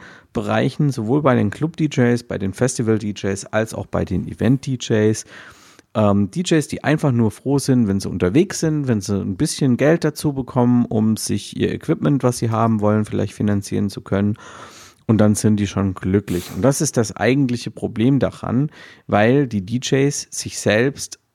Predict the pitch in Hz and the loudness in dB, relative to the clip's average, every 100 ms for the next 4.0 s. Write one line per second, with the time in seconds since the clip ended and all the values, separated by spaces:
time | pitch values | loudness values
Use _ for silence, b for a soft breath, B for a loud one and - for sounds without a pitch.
0 | _ _ - 110 123 110 151 - 135 127 | _ _ -2 2 4 2 -2 0 0 0
1 | - 110 110 113 - - - 147 120 120 | 0 2 2 0 -10 -12 -6 0 4 4
2 | 120 120 107 135 - - - - - 87 | 2 0 -2 -2 -4 -8 -8 -8 -8 -8
3 | 80 - _ - 117 - 110 107 113 | -8 -12 _ -4 -2 -2 -2 0 0